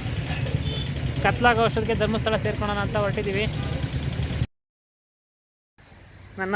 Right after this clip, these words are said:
ಹತ್ರದಿಂದ ಬಲ್ಲವ್ರಿಗೆ ಗೊತ್ತು ನಮ್ಮ ತೇಜಸ್ವಿ ಅವರ ಎಂಥ ಅಭಿಮಾನಿ ಅಂತ. ಇಲ್ಲಿ ಒಂದು ಮ್ಯೂಸಿಯಂ ಇದೆ, ನೋಡಿಕೊಂಡು ಪ್ರಕೃತಿಯ ಅದ್ಭುತವಾದ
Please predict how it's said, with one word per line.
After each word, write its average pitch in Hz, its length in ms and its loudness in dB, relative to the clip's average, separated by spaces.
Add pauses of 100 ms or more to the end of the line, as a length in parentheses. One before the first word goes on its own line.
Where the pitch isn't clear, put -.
ಹತ್ರದಿಂದ 226 420 2 (960)
ಬಲ್ಲವ್ರಿಗೆ 214 420 4
ಗೊತ್ತು 196 240 0
ನಮ್ಮ 202 200 2
ತೇಜಸ್ವಿ 202 380 0
ಅವರ 208 100 2
ಎಂಥ 196 400 -2
ಅಭಿಮಾನಿ 196 420 0
ಅಂತ. 180 200 -4 (2750)
ಇಲ್ಲಿ 185 180 -4
ಒಂದು 170 300 -2 (1040)
ಮ್ಯೂಸಿಯಂ 208 500 0
ಇದೆ, 196 280 0 (1000)
ನೋಡಿಕೊಂಡು 208 540 2 (2500)
ಪ್ರಕೃತಿಯ 208 500 -2
ಅದ್ಭುತವಾದ 208 720 0